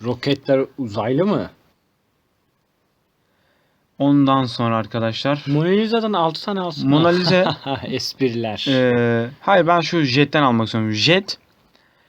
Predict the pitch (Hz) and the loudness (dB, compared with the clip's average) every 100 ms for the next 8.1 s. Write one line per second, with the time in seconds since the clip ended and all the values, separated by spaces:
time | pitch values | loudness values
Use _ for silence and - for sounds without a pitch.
0 | _ 131 117 110 110 107 107 - - - | _ 0 2 2 0 0 -4 -4 -4 0
1 | 165 143 131 113 120 175 - - _ _ | 4 4 4 2 2 0 -2 -8 _ _
2 | _ _ - 123 110 107 107 107 107 135 | _ _ -6 -2 0 0 -2 -2 -4 -8
3 | _ _ _ _ _ _ _ - - _ | _ _ _ _ _ _ _ -20 -20 _
4 | 143 139 165 165 180 190 151 120 127 131 | 2 4 4 4 2 2 -2 -2 2 2
5 | 127 180 185 127 120 110 127 135 127 123 | 2 2 2 2 2 2 0 2 2 0
6 | 123 165 151 143 127 - 175 175 139 135 | 0 -2 0 0 -2 -2 -2 0 0 0
7 | 139 147 151 180 180 135 120 - 110 117 | 2 0 2 0 0 0 0 -2 -6 -6
8 | 151 | -8